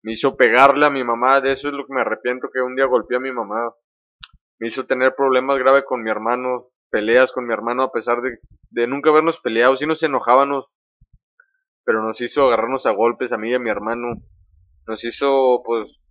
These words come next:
odiarnos a muerte, ¿no? Y, pues, aquí mediante el programa yo estoy agradecido, porque en estos nueve meses yo,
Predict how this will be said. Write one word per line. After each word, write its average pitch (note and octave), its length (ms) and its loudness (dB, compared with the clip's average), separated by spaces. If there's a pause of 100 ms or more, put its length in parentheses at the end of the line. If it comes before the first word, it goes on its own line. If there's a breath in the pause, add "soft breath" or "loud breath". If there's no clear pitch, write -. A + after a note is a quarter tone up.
(380)
odiarnos B2+ 560 4
a B2 40 2
muerte, C3 380 2
¿no? C#3 220 0
Y, A#2+ 240 -2 (100)
pues, A#2 180 -2
aquí C3+ 200 -4
mediante D3 340 0
el B2 80 -6
programa A#2+ 440 0
yo C#3 580 -2 (100)
estoy C3+ 300 -2
agradecido, B2+ 800 0 (600 soft breath)
porque A2 260 -4
en B2 60 -2
estos C3 240 0
nueve D3 280 2
meses C#3 480 -2
yo, C3+ 520 2